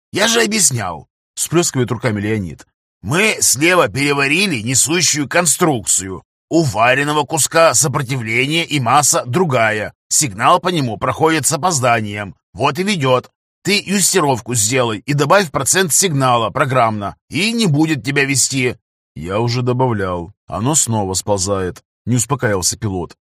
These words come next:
«Вот чего ты ко мне пристал, как банный лист? Я вообще про другое.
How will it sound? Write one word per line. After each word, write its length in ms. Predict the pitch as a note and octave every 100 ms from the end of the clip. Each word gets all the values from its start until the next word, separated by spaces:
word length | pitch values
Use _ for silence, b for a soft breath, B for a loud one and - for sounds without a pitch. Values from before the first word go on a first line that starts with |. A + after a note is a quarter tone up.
| _ _ _ _
«Вот 320 | D3 F#3+ -
чего 340 | - - G#3 C4
ты 160 | -
ко 140 | D3 E3+
мне 180 | F#3+ F#3+
пристал, 480 | F3+ F3 E3+ C3+
как 180 | A2+ D3
банный 360 | B2+ C#3+ A#2 D#3
лист? 400 | C#3 F#2 - - _
Я 280 | - G#3+ D#3
вообще 420 | D#3 G3 - E3
про 140 | B2 C#3+
другое. 500 | E3+ C3+ G2+ D#2